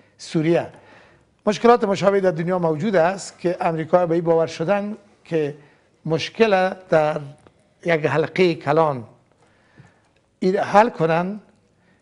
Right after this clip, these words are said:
تا در یک حال، اه، حالهٔ محدود مشخص منطقه‌ای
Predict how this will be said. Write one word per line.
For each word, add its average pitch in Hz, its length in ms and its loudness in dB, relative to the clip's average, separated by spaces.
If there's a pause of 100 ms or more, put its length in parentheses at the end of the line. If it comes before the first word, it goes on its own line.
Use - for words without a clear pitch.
(140)
تا 196 140 8
در 180 240 4
یک 135 60 -4
حال، 180 400 0
اه، 160 280 2
حالهٔ 170 420 2
محدود 160 680 -2 (1080)
مشخص 165 540 -2
منطقه‌ای 170 920 -4